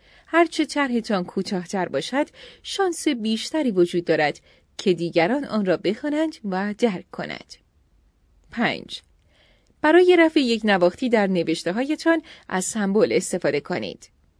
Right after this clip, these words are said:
چاپ این سمبل‌ها خواندن طرح را آسان می‌کند. سمبل را به کار ببرید تا طرحتان مفید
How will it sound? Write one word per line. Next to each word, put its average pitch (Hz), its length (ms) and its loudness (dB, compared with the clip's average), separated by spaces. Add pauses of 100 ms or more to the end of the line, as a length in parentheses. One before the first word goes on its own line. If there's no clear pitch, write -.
(360)
چاپ 208 240 -2
این 185 220 0
سمبل‌ها 202 640 -2 (240)
خواندن 294 580 0
طرح 269 300 -6
را 165 160 0
آسان 202 440 -4
می‌کند. - 580 -10 (640)
سمبل 339 480 4
را 320 120 6
به 240 180 2
کار 240 320 2
ببرید 165 560 0 (120)
تا 190 180 -2
طرحتان 240 560 -2
مفید 202 500 -2